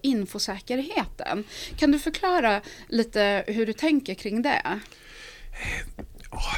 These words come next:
Speaker 2: egentligen är jag emot den där uppdelningen för att de går in i varandra hela tiden. Men, eh, det, det blir ju så att, eh, brandväggar, antivirus, eh, och de här tekniska systemen brukar man, eh, säga att, ja, men det hör till I T-säkerheten.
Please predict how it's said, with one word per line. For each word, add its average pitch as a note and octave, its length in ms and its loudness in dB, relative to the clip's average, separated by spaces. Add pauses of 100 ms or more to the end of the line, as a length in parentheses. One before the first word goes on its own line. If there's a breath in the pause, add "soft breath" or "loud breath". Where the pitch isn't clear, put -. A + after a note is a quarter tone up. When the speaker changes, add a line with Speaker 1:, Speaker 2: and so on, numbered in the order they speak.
(380)
Speaker 2:
egentligen E3 640 6
är B2 100 6
jag A2+ 180 8
emot C3 440 6
den G#2 100 6
där F#2 120 4
uppdelningen A2 600 2
för - 80 -6
att G2 80 -6
de G#2+ 100 0
går A#2 140 0
in A2+ 300 6
i G#2 40 6
varandra F#2 400 0
hela F#2 340 0
tiden. - 520 -4 (360 loud breath)
Men, B2 360 4
eh, B2+ 200 4 (300)
det, A2+ 200 -6 (440)
det C#3 140 2
blir D#3+ 260 2
ju F3+ 140 6
så F2+ 320 4
att, - 300 -6
eh, F2 60 0 (1200 loud breath)
brandväggar, G#2+ 960 4
antivirus, G#2 1300 4
eh, G2+ 200 6
och - 160 -4
de A2+ 80 4
här A2 80 0
tekniska A#2+ 600 0
systemen G2+ 680 0
brukar G#2 260 0
man, G2 220 2
eh, G2 100 2
säga F2+ 280 2
att, E2 60 -6
ja, A2+ 100 -2
men C#3+ 100 2
det E3+ 120 4
hör C3 160 4
till G2+ 220 0
I G#2 140 -2
T-säkerheten. F2+ 840 -4